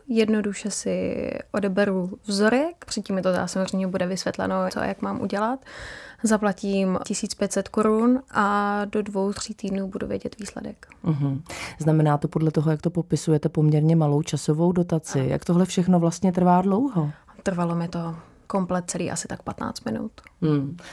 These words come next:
Speaker 2: To si myslím, že každá z nás určitě by mohla zvládnout a hlavně to určitě
Speaker 1: Mhm.
Speaker 2: stojí za tu časovou dotaci
Speaker 1: Určitě.
Speaker 2: a za zájem o to testování. Pane profesore, co to je vlastně děložní čípek? Jaká je jeho úloha v ženském těle?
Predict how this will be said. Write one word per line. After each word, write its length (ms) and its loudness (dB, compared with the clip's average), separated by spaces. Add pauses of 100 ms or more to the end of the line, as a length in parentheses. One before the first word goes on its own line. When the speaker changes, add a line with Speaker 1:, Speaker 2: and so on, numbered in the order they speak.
(120)
Speaker 2:
To 60 -6
si 100 -4
myslím, 220 -2
že 100 -2
každá 360 0
z 40 -6
nás 240 0
určitě 420 0
by 100 2
mohla 220 6
zvládnout 480 4
a 40 4
hlavně 300 4
to 120 2
určitě 320 -2
Speaker 1:
Mhm. 80 2
Speaker 2:
stojí 240 2
za 140 -2
tu 120 -4
časovou 480 0
dotaci 400 -2
Speaker 1:
Určitě. 220 -4 (340)
Speaker 2:
a 100 4
za 120 6
zájem 420 4
o 80 -4
to 120 2
testování. 680 2
Pane 220 4
profesore, 580 0
co 140 -6
to 100 -4
je 100 -2
vlastně 320 -2
děložní 520 0
čípek? 420 -4
Jaká 240 2
je 100 4
jeho 200 4
úloha 380 4
v 60 2
ženském 520 0
těle? 340 -4